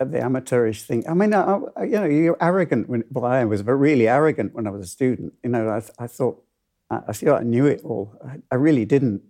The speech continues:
know anything. But I think that arrogance, in a way, carries you through to the time when you realise that you're not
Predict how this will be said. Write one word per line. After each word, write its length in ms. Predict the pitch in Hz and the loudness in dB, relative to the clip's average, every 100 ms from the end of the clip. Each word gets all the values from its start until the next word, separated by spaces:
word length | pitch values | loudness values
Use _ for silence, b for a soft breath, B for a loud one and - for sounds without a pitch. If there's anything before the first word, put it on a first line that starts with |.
| _ | _
know 180 | 131 113 | 0 4
anything. 500 | 113 170 127 - - _ _ _ b b b | 4 4 2 -2 -8 _ _ _ b b b
But 200 | 110 156 - B B | 2 2 2 B B
I 80 | |
think 220 | 147 226 - | 0 0 2
that 180 | 170 - | 0 2
arrogance, 560 | 160 175 135 120 - - _ _ _ - | 2 2 2 -2 -4 -14 _ _ _ 0
in 140 | 139 | 2
a 60 | 135 | 4
way, 380 | 127 139 117 104 _ _ _ _ | 4 4 2 -2 _ _ _ _
carries 360 | - 143 135 113 | 0 4 4 4
you 120 | 120 | 0
through 300 | - 147 139 | 2 4 4
to 100 | - | 0
the 120 | 123 | -4
time 260 | 120 127 127 | 0 0 2
when 140 | 123 | 2
you 100 | 117 | 2
realise 380 | 127 131 123 113 | 2 2 2 0
that 120 | - | -4
you're 100 | 131 123 | -2 2
not 320 | 139 - | 2 0